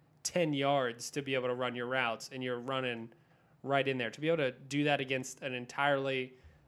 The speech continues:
an N F L first-team offense, that's not something you get to do. Go ahead, practice it. Run the same play twice. It didn't work twice. That, that much we need to know.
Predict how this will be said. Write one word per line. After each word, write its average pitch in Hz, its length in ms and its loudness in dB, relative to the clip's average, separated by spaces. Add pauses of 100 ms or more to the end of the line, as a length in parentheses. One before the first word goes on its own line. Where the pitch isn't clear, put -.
(560)
an 143 120 -2
N 160 140 4
F 170 140 4
L 143 100 6
first-team 139 460 -2
offense, 139 240 0
that's 147 160 -4
not 160 120 -2
something 156 200 -2
you 147 60 -2
get 147 100 -4
to 151 80 -10
do. 151 180 -2 (340)
Go 160 120 4
ahead, 190 260 4
practice 170 380 0
it. 113 180 -8 (460)
Run 170 160 4
the 220 60 0
same 139 200 2
play 120 200 -4
twice. - 500 -6 (720)
It 135 100 -4
didn't 165 220 2
work 175 240 0
twice. 160 500 -2 (320)
That, 147 360 -2
that 147 200 2
much 156 220 0
we 160 100 0
need 156 160 0
to 131 100 -4
know. 147 280 0